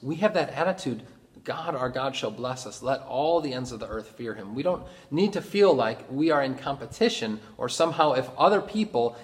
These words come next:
hear the good news, come to faith, that God loves us any less. Kids have that concern with their parents. You know, when other, um, kids come along in the family, does that mean that mom, dad loves me any less? Lord willing, that's never the case. Of course, as human,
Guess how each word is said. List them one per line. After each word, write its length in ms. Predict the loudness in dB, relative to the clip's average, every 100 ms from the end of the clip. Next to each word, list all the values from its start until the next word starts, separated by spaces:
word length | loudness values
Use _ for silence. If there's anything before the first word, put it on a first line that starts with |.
| -6
hear 220 | 2 4
the 80 | 4
good 180 | 2 0
news, 240 | -4 -8
come 200 | -2 -2
to 100 | -2
faith, 340 | -6 -4 -4 -8 -18 -6
that 140 | -4
God 280 | 0 0 0
loves 220 | -4 -4
us 420 | 0 0 0 -12 -18 _ -6
any 180 | -4 -2
less. 460 | -6 -12 -16 -20 _ _ _
Kids 360 | 0 2 2 -8
have 240 | -6 -4
that 180 | -2 -4
concern 440 | -10 -6 0 0 0
with 120 | -4
their 120 | -12
parents. 600 | -8 -4 -2 -2 -6 -14 -16 -12
You 80 | -8
know, 80 |
when 120 | -6 -2
other, 400 | 0 2 0 -6 -8
um, 200 | -2 -2
kids 240 | 0 -4 -2
come 160 | -2
along 320 | 0 0 0 -2
in 60 |
the 60 | -8
family, 380 | -8 -8 -8 -10
does 140 | -8
that 160 | -8 -6
mean 160 | -8
that 100 | -6
mom, 320 | -4 -2 -2
dad 260 | -4 -6 -4
loves 280 | -6 -6 -8
me 200 | -8 -8
any 180 | -8 -8
less? 400 | -8 -10 -14 -20 -20 2
Lord 200 | 8 8
willing, 220 | 8 4
that's 220 | 4 0 2
never 220 | 0 0
the 100 | -4
case. 340 | -4 -6 -10
Of 140 | -20 -4
course, 280 | -2 -2
as 200 | -10 -14 -18
human, 680 | -12 -2 0 2 0 -6